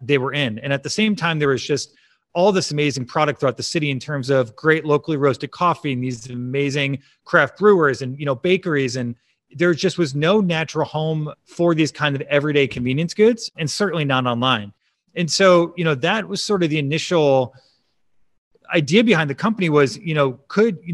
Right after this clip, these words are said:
the big guys, seven eleven or whoever, have figured out broadly which categories drive frequency, right? So you think about, you know, beverages in the morning and snacks in the midday. Could we go in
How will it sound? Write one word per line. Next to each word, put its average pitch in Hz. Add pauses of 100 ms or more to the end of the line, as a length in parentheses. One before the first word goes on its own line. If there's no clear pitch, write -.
(160)
the 143
big 202
guys, 156
seven 180
eleven 156
or 139
whoever, 135
have 135
figured 170
out 135 (520)
broadly 180
which 151
categories 147
drive 139
frequency, 139
right? 147
So 131 (240)
you 139
think 160
about, 131
you 147
know, 127
beverages 151
in 143
the 139
morning 131
and 117
snacks 135
in 127
the 120
midday. 120 (800)
Could 165
we 165
go 208
in 143